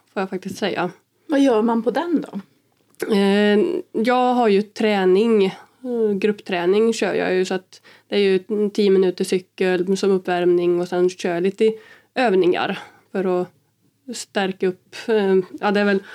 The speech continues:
Speaker 1: bålstrukturen som vi fokuserar på just nu i alla fall.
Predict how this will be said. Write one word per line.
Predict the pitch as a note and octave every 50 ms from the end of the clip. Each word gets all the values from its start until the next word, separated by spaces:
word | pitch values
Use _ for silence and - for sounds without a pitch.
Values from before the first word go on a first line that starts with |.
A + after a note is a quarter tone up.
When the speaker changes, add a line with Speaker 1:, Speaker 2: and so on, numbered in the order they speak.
| - - _
Speaker 1:
bålstrukturen | - G#3 G3+ G#3 A#3+ A3 G#3+ G3+ G3 G3 - - - - G#3 G3 G3 - A#3+ G#3+ G3 G3 G#3 G#3+ A3+ A3 A3
som | - A3
vi | G#3+ G#3 G3+ G3+ G3+
fokuserar | - G3+ - G3+ - G3+ F3+ F#3
på | F#3 G3 F#3+
just | F#3+ F#3 - -
nu | G3 G3 G#3+ A3
i |
alla | A3+ A3 A3+ A#3
fall. | A#3 G#3 - - G3